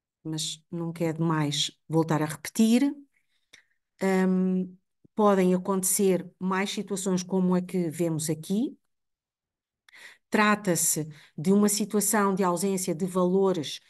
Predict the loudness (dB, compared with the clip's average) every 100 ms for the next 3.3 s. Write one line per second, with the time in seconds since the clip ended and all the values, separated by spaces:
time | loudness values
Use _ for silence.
0 | _ _ -2 0 0 0 0 0 0 -4
1 | -12 -6 -2 -2 -2 -2 -2 -2 0 2
2 | 0 -2 -2 -2 -2 -4 -4 -4 -2 2
3 | 2 0